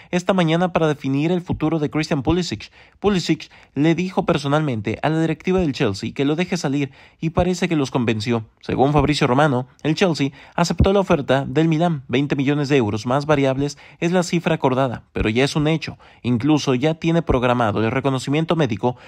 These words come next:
con el conjunto italiano. Leonardo Bonucci parece que no quiere retirarse aún. El italiano de treinta y seis años dejará la Juventus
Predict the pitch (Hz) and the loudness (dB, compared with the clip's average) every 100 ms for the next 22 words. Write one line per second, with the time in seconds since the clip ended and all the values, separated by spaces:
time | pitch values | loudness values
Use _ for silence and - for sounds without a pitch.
0 | - - 185 185 175 135 - 139 131 127 | -20 0 2 2 2 0 2 0 2 0
1 | 123 113 107 - - - - - - - | 2 2 0 -4 -12 -16 2 6 6 6
2 | 127 196 208 202 170 175 180 139 151 - | 0 4 4 4 4 4 2 2 0 -2
3 | - - 139 180 185 165 175 170 175 160 | -8 2 2 4 2 2 2 2 2 2
4 | 143 127 131 147 147 143 143 160 131 _ | -2 0 2 2 2 0 0 -2 -6 _
5 | - 120 127 143 143 190 202 175 143 135 | -4 -2 2 2 2 2 2 2 0 0
6 | 127 180 165 170 120 123 139 131 151 175 | 0 0 0 -2 0 -2 -2 -2 -2 0
7 | 190 156 160 135 131 123 | 0 0 0 0 -2 -4